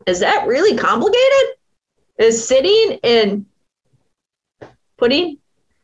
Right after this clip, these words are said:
some fingers on some keys. And when you allow yourself to move it to the smallest module of something as simple as taking your finger and pressing a button over and over again, you realize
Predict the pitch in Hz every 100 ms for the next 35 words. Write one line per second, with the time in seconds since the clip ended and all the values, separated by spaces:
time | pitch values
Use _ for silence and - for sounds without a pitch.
0 | _ _ - 208 202 202 - - 226 262
1 | 330 - - 202 226 226 233 - - -
2 | _ _ _ - - 240 247 302 311 277
3 | 233 214 240 302 285 277 - 226 226 214
4 | 202 233 226 233 208 180 - 208 196 208
5 | 220 220 214 175 170 170 175 180 151 151
6 | 151 185 180 202 180 165 - 190 202 165
7 | 156 156 - _ - 202 196 214 165 160
8 | - 185 180 160 151 170 156 - - 165
9 | 165 185 170 156 - - 123 - _ _
10 | _ _ _ - 214 233 247 220 180 -
11 | 131 - _ _ _ _ _ _ _ _
12 | _ _ _ _ _ _ 208 220 254 294
13 | 285 233 220 220